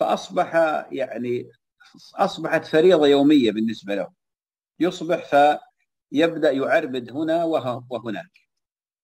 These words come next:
وفي هذا اليوم يقدر الله عز وجل أن أبا جهل يسب النبي عليه الصلاة والسلام ويؤذيه، ويحاول قدر المستطاع أن يجر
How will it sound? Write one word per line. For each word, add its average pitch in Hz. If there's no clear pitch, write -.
وفي 131
هذا 202
اليوم 127
يقدر 170
الله 151
عز 123
وجل 113
أن 120
أبا 123
جهل 151
يسب 143
النبي 113
عليه 135
الصلاة 139
والسلام 165
ويؤذيه، 147
ويحاول 139
قدر 175
المستطاع 131
أن 135
يجر 139